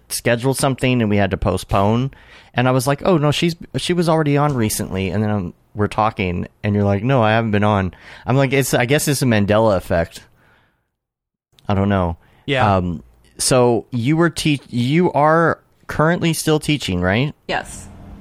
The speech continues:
Speaker 1: Okay, and where is that at?
Speaker 3: Uh, School of
Speaker 1: For
Speaker 3: Visual
Speaker 1: everyone?
Speaker 3: Arts in
Speaker 1: And
Speaker 3: New York.
Speaker 1: you've been there for a while.
Speaker 3: Yeah, I think I'm coming up to five years now,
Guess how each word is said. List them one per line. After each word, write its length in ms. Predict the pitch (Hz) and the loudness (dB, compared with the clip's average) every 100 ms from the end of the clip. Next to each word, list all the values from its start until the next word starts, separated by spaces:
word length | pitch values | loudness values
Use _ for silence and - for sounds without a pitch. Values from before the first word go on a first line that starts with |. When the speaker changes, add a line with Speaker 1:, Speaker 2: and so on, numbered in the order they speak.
| - | -6
Speaker 1:
Okay, 380 | 113 - 85 78 | -4 0 0 0
and 180 | - 107 | 0 2
where 140 | 110 120 | 2 2
is 100 | 117 | 2
that 140 | 123 | 0
at? 240 | 131 143 - _ _ _ | 0 -2 -8 _ _ _
Speaker 3:
Uh, 260 | 190 180 | -2 0
School 280 | 180 - 196 | -2 -4 -2
of 80 | 190 | 0
Speaker 1:
For 80 | 220 | 0
Speaker 3:
Visual 200 | 214 175 | 0 0
Speaker 1:
everyone? 140 | - 78 | 0 -2
Speaker 3:
Arts 460 | - - - - - - - - | -4 -10 -16 -16 -16 -18 -16 -10
in 160 | 170 | -2
Speaker 1:
And 300 | 117 117 110 | 0 2 2
Speaker 3:
New 40 | 104 | -2
York. 160 | - - - - - - - - | -6 -14 -16 -16 -16 -18 -20 -8
Speaker 1:
you've 280 | 120 165 | 0 0
been 260 | 160 139 127 | 2 2 4
there 260 | 120 113 113 | 4 2 0
for 500 | - 110 101 98 - _ _ _ | 0 2 4 2 -2 _ _ _
a 60 | - | -4
while. 580 | 90 104 98 78 104 123 _ _ _ _ _ _ | 0 0 0 0 -2 -6 _ _ _ _ _ _
Speaker 3:
Yeah, 240 | 180 208 214 | -4 0 0
I 60 | |
think 200 | 226 403 | -2 -2
I'm 120 | 440 | -2
coming 260 | 381 311 277 | -2 0 0
up 120 | 247 | 0
to 80 | 240 | -2
five 340 | 220 - 175 208 | -4 0 0 0
years 400 | 247 254 262 - | 0 0 -4 -4
now, 220 | 285 302 | -4 -2